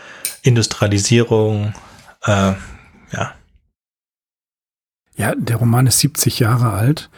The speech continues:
Speaker 2: und wenn man jetzt, ähm, diese, die Namen der, der reichen Clans, die dort auftauchen, wenn man die gegen die Musks und die Bezos und so weiter und austauschen würde, das wäre genau das gleiche Spiel.
Speaker 1: Ja, das ist,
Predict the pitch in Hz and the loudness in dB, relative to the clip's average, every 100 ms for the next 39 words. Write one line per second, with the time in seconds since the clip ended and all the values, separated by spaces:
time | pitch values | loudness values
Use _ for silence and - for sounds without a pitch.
0 | - - - - 117 120 117 117 - - | -20 -20 -4 -2 2 4 4 2 0 -4
1 | - 107 107 104 - - 104 113 107 - | 0 2 2 2 0 -2 0 0 0 0
2 | 107 110 123 123 117 107 110 - 113 - | 2 4 4 4 2 0 0 -2 -4 -2
3 | 113 117 - 104 104 95 - - - 117 | -4 -4 -2 0 0 -4 -12 -8 0 2
4 | 117 123 123 - 113 98 - 110 110 - | 4 4 2 0 0 0 0 -2 -2 -2
5 | - 98 90 107 104 - - - - 113 | -2 -2 -2 -4 -4 -12 -20 -20 -4 0
6 | 101 101 120 120 120 110 107 107 104 127 | 2 2 2 2 2 2 2 2 4 2
7 | - - - - 98 101 104 - 120 120 | 0 -4 -6 -2 -2 -2 -6 -2 2 2
8 | 117 110 104 - 120 - 104 104 104 - | 4 2 2 2 0 0 0 0 0 -2
9 | 107 113 - 139 160 - - 104 - 107 | -2 -2 -2 2 2 2 -2 -2 0 -2
10 | 101 101 139 - - - - - 101 107 | 0 0 0 -2 -20 -16 -10 -8 -4 0
11 | 120 123 143 160 - 151 151 147 - - | 2 4 4 4 2 -2 -2 -4 -8 -6
12 | 143 104 - _ _ _ - 139 156 160 | -6 -8 -14 _ _ _ 0 2 2 2
13 | 143 - 143 - | 0 0 -2 -4